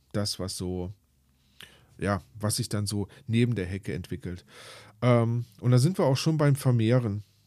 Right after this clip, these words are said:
Also, wenn man die Pflanze vermehren möchte, einfach mit einem Spaten hergehen und die Seitentriebe, die sich bilden,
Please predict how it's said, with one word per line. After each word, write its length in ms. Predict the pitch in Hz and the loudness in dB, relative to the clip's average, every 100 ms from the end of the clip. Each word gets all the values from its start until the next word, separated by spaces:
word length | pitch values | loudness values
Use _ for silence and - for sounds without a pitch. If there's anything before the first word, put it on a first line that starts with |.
| _ - - | _ -12 0
Also, 480 | 123 127 131 123 - _ | 2 4 2 2 -2 _
wenn 280 | 127 110 143 | -6 2 4
man 100 | 156 | 4
die 80 | 143 | 2
Pflanze 380 | 135 135 139 135 | 4 2 2 0
vermehren 500 | 131 123 120 127 120 | 0 2 4 2 2
möchte, 440 | 135 139 131 127 - _ _ _ _ - - | 2 2 0 0 -4 _ _ _ _ -20 -2
einfach 400 | 113 127 139 120 | 0 2 2 0
mit 120 | 127 | 0
einem 120 | 127 | 0
Spaten 420 | 113 - 113 120 | -2 -2 -2 -2
hergehen 560 | 104 110 110 113 110 107 - - - _ | -2 -2 -2 -2 -2 -4 -12 -20 -20 _
und 420 | 117 117 120 - 127 | 0 0 0 -2 0
die 80 | |
Seitentriebe, 800 | 107 104 113 131 - 117 113 107 | 2 2 0 -2 -4 -2 -2 -2
die 160 | 107 110 | -2 -4
sich 220 | 110 - | -6 -2
bilden, 480 | 123 139 135 127 | 6 6 6 2